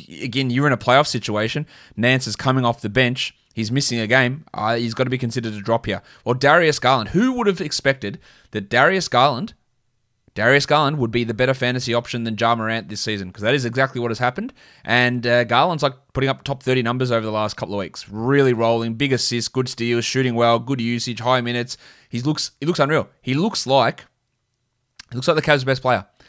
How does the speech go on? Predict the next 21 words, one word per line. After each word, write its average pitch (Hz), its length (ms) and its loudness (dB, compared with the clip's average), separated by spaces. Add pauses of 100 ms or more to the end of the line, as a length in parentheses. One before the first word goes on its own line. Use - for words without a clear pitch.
(100)
And 98 60 -6
I 110 100 0
know 127 60 4
Colin 135 220 -2
Sexton's 127 360 -2
there. 123 160 4
I 117 40 4
know 110 140 -2
Jarrett 113 280 2
Allen's 113 240 0
there. 113 140 0
I - 20 0
know 110 120 -4
Kevin 101 280 -8
Love's 117 220 0
there. 117 260 0 (420)
Uh, 98 140 -2
Garland 135 520 2
at 147 180 2
the 139 60 0
moment, 190 360 4